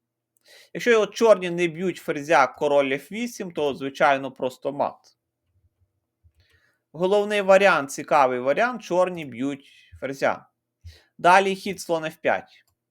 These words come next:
Це подвійний шах. Від подвійного шаху можна тільки втікати. Якщо король С шість, тоді слон Д сім мат.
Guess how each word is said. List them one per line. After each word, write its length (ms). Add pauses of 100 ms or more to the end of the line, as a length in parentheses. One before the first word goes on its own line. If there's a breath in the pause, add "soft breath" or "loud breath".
(120)
Це 220
подвійний 640
шах. 500 (640 soft breath)
Від 140
подвійного 500
шаху 360
можна 280
тільки 340
втікати. 560 (840)
Якщо 320
король 480
С 180
шість, 420
тоді 240
слон 380
Д 100
сім 240
мат. 240